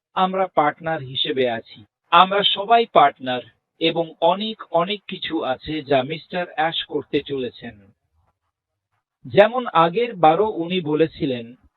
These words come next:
যেদিন আমি কথা বলেছিলাম সাতই জুলাই, যে এটা আমাদের সবার জন্যই মূল্যবান হবে।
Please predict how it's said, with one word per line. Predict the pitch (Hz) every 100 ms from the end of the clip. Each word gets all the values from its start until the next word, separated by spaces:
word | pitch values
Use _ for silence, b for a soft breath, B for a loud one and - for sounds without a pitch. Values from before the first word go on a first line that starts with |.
| -
যেদিন | 123 160 185 220 233
আমি | 170 180 214
কথা | 165 165 160
বলেছিলাম | 147 156 156 - 160 151 143
সাতই | - 156 147 - 156
জুলাই, | 139 160 151 123 110 - _ _ _
যে | 131 185 190
এটা | 190 220
আমাদের | - 165 180 180
সবার | - 165 165 208 170
জন্যই | 185 190 180 175
মূল্যবান | 147 143 143 135 131 123
হবে। | 123 107 98